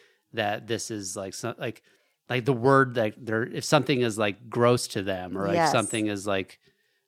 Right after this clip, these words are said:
Speaker 2: It
Speaker 1: is
Speaker 2: will s-,
Speaker 1: standing out
Speaker 2: yeah.
Speaker 1: to them in a visceral way, that, that's informative about the character that they're noticing
Speaker 2: It
Speaker 1: in
Speaker 2: has
Speaker 1: that
Speaker 2: to
Speaker 1: frame.
Speaker 2: be,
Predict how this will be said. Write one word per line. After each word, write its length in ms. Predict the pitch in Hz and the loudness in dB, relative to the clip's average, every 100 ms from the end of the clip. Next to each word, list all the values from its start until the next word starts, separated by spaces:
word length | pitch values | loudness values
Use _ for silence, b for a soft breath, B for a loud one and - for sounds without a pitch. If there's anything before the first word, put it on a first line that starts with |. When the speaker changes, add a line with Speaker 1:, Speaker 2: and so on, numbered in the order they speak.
| _ _ _ _ _ _ _ | _ _ _ _ _ _ _
Speaker 2:
It 120 | 208 220 | 2 6
Speaker 1:
is 80 | |
Speaker 2:
will 140 | 214 226 | 6 8
s-, 20 | |
Speaker 1:
standing 340 | 147 139 139 | 8 8 8
out 140 | 127 131 | 8 6
Speaker 2:
yeah. 80 | 127 | 4
Speaker 1:
to 60 | |
them 160 | 120 117 | 4 4
in 80 | 110 | 2
a 40 | |
visceral 560 | 107 120 - 120 110 107 | 2 0 -2 -2 0 2
way, 360 | 107 113 104 | 4 4 2
that, 240 | 104 104 104 | 0 -2 -4
that's 260 | 123 117 | -4 -2
informative 580 | 131 - 185 190 147 113 | -2 4 8 8 8 4
about 260 | 107 104 101 | 2 0 0
the 60 | |
character 360 | - 120 101 101 | 0 2 2 -4
that 160 | 98 98 | -8 -4
they're 100 | 98 | -2
noticing 380 | 110 104 139 220 | 0 0 4 2
Speaker 2:
It 40 | |
Speaker 1:
in 40 | 214 | 2
Speaker 2:
has 360 | - 233 247 | 6 8 8
Speaker 1:
that 240 | 113 110 - | 8 4 2
Speaker 2:
to 400 | - 262 247 247 | -4 -2 0 2
Speaker 1:
frame. 180 | 110 | 0
Speaker 2:
be, 400 | 202 208 202 202 | 0 0 0 -2